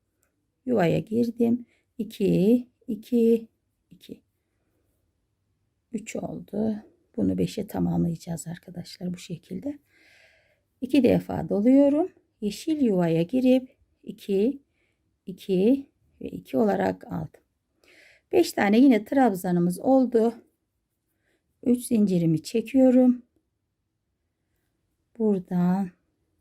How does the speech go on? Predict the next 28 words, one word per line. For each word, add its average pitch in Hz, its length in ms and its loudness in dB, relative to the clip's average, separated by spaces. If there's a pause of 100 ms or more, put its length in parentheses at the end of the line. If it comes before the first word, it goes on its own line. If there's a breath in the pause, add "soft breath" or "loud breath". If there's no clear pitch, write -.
(300)
sık - 320 -14
iğne 175 220 2
ile 156 240 -4
sabitledim. 220 1040 -2 (540 soft breath)
Dibine 226 360 2
de 175 160 -2
bir 247 120 4
zinciri 202 460 -2
muhakkak 214 520 0
hem 254 240 0
trabzanım 269 580 4
otursun 277 560 -6 (340 soft breath)
hem 247 300 0
de - 80 0
ipim 233 320 0
kesildiği 214 580 0
an 208 100 0
sökülmesin 208 720 -2
arkadaşlar. 175 720 -4 (540 soft breath)
Şöyle 175 760 2 (300)
ipimi 208 380 -4
kopardım. 202 640 -4 (340 loud breath)
Bu 285 140 6
en 277 100 8
son 269 320 4
kopardığımı 240 680 0
arkaya 254 360 2
çekiyorum. 277 640 0